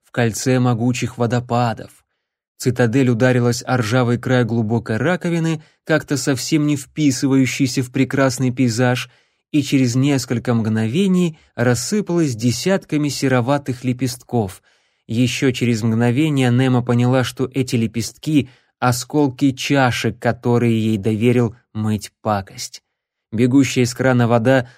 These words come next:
заглушила для неё даже звон бьющейся посуды.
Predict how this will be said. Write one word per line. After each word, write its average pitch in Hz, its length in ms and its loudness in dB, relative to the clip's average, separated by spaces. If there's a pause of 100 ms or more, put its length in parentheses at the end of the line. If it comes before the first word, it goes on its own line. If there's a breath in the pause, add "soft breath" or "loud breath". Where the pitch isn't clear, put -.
(120 loud breath)
заглушила 131 600 0
для 123 160 0
неё 131 260 2
даже 123 240 0
звон 120 400 0
бьющейся 123 580 -2
посуды. 123 600 -6